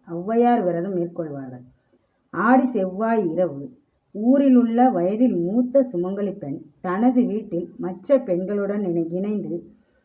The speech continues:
பச்சரிசி மாவினால் உப்பில்லா கொழுக்கட்டையை தயார் செய்து ஔவையாருக்கு படைத்து, ஔவையாரின் கதையை மற்ற பெண்களுக்கு கூறி வழிபாடு நடத்துவார்.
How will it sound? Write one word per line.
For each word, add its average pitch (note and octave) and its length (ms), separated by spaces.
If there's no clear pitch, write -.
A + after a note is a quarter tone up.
பச்சரிசி C4 600
மாவினால் E3 560
உப்பில்லா A#3 520
கொழுக்கட்டையை F#3 680
தயார் G3 360
செய்து D#3+ 400
ஔவையாருக்கு F#3 720
படைத்து, E3 600
ஔவையாரின் A3 640
கதையை E3 480
மற்ற F#3 340
பெண்களுக்கு G#3+ 640
கூறி D#3 460
வழிபாடு F#3+ 480
நடத்துவார். C3+ 580